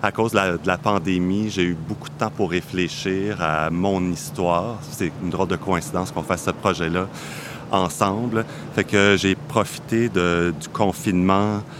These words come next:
de façon involontaire pour, euh, faire, euh, tracer une espèce de bilan de mon histoire en danse. Fait que je revisite constamment mon histoire. Euh, il y a des trucs que j'avais oubliés, que j'ai fait il y a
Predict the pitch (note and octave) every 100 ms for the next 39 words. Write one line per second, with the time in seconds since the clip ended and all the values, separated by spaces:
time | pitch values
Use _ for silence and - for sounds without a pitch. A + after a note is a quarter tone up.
0 | - - - - - - - - - F#2+
1 | G#2+ - C3 B2+ - A2+ G#2 G2+ G#2 G2+
2 | F#2+ F2 G2 G#2 A2 G#2+ - - F#2 E2
3 | E2+ E2+ E2+ E2 E2+ E2+ E2 - - -
4 | G#2+ G2 F#2 - G#2 - A#2+ G#2 A2+ G2+
5 | F#2+ D2+ D2 G#2+ F#2+ G2 G#2 G2 F2 F2
6 | E2+ E2+ - - F2+ F#2 F#2 E2 E2+ E2+
7 | E2 F2+ - - - - - - F2+ G2
8 | F2 G2 E2 A2+ A2 F2+ F#2+ E2+ G#2+ -
9 | - B2 A2 - G#2+ G2 G#2 G#2+ F#2 F2+
10 | F2 - - F#2 G2 G2 F2+ E2+ E2+ D#2+
11 | - - - F#2+ G2 - A#2+ A2 F#2 F2+
12 | F#2+ F#2+ F#2+ F#2+ G2+ G2 G#2+ A#2+ A#2+ -
13 | - - - F#2 F#2 F2+ - A#2 G#2+ -
14 | - F2 F2 F2 E2+ E2+